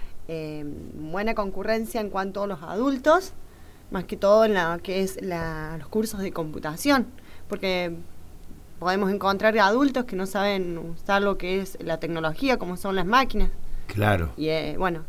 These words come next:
Speaker 1: como últimamente son muy útiles, así que, bueno, muchos adultos se han prendido en esta actividad que fue el curso de computación.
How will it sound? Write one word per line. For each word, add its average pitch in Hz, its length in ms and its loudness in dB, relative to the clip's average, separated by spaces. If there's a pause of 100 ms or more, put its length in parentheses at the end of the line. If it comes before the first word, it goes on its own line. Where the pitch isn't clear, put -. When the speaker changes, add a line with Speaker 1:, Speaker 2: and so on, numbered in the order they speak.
(100)
Speaker 1:
como 147 380 -2
últimamente 185 520 0
son 196 180 -2
muy 190 220 2
útiles, 233 420 4
así 214 180 -4
que, 190 80 -6
bueno, 180 200 -2 (340)
muchos 247 240 2
adultos 254 560 6
se 254 140 2
han 226 160 4
prendido 254 580 4
en 196 120 -2
esta 190 160 -2
actividad 233 340 2
que 214 260 -2
fue 202 160 0
el 196 100 0
curso 202 300 -2
de 233 80 4
computación. 151 720 -6